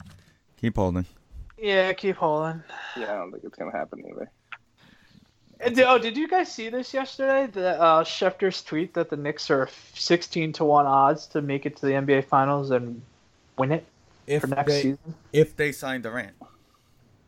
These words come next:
Speaker 2: Yeah, no, but they have that right now, so something
Speaker 1: No,
Speaker 2: that
Speaker 1: no, no, no. That's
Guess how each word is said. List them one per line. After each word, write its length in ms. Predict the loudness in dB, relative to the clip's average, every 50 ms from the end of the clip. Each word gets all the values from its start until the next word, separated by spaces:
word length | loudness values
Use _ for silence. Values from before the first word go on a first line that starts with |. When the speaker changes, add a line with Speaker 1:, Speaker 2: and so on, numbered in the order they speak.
| _ _ _ _ _ _ _ _ _ _ _ _
Speaker 2:
Yeah, 240 | 2 6 6 6 8
no, 140 | 6 6 6
but 240 | 4 4 2 2
they 160 | 0 0 0 -2
have 340 | -4 -2 0 2 2 2 2
that 200 | 0 -2 0 -2
right 220 | -4 -4 -4 -6 -10
now, 260 | -10 -10 -10 -10 -12
so 220 | -16 -16 -16 -14
something 260 | -6 -4 -4 -4 -2
Speaker 1:
No, 240 | -2 -4 -4 -4 -8 -18 _ _
Speaker 2:
that 120 | -10 -4 -2
Speaker 1:
no, 180 | 0 0 0
no, 180 | 2 2 2 4
no. 120 | 4 2 2
That's 320 | 0 -2 -2 -2 -4 -8